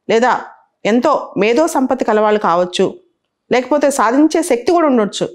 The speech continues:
కానీ పోస్ట్‌పోన్‌మెంట్ అనే పద్ధతి వల్ల జీవితాన్ని పూర్తి స్థాయిలో నష్టపోతారు. మనం ప్రపంచంలో గమనిస్తే అతి కొద్ది మంది మాత్రమే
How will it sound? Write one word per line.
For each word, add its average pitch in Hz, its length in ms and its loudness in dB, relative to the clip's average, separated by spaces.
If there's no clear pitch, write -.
కానీ 285 540 0
పోస్ట్‌పోన్‌మెంట్ 302 680 2
అనే 226 100 4
పద్ధతి 214 380 -2
వల్ల 202 280 0
జీవితాన్ని 262 680 0
పూర్తి 285 280 -2
స్థాయిలో 226 600 0
నష్టపోతారు. 196 560 -4
మనం 285 240 4
ప్రపంచంలో 330 580 0
గమనిస్తే 247 720 -2
అతి 269 200 0
కొద్ది 240 420 0
మంది 330 220 4
మాత్రమే 240 560 -2